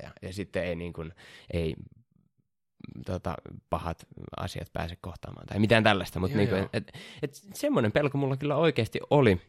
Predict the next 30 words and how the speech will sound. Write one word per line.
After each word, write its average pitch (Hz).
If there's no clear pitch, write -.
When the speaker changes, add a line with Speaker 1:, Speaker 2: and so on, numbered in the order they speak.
Speaker 1:
Oli. 120
Ja, 101
ja 104
tota, 101
se -
oli 127
niin 101
kuin, 98
nyt -
se -
on 101
jo 95
taakse 143
jäänyttä. 95
Speaker 2:
Ja 123
tohon 110
tota, -
mä 113
oon, 104
mä 117
oon 120
kuullut 143
joskus 98
sellaisen, 92
että -
kun -
yksi, -
yksi 123
tuttu 131
tuskaili 90